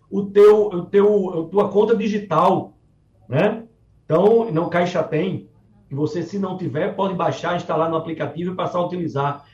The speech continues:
Pode ser um bloqueio da tua conta, de fato, mas pode ser um entendimento desse bloqueio, que, na verdade, foi uma suspensão pra você receber o auxílio emergencial e não um cancelamento, de fato, do benefício.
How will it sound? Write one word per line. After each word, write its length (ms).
Pode 280
ser 80
um 100
bloqueio 380
da 160
tua 440
conta, 680
de 120
fato, 420
mas 180
pode 280
ser 120
um 100
entendimento 800
desse 240
bloqueio, 480
que, 60
na 100
verdade, 320
foi 100
uma 100
suspensão 840
pra 120
você 240
receber 400
o 100
auxílio 280
emergencial 580
e 100
não 340
um 40
cancelamento, 840
de 100
fato, 420
do 120
benefício. 640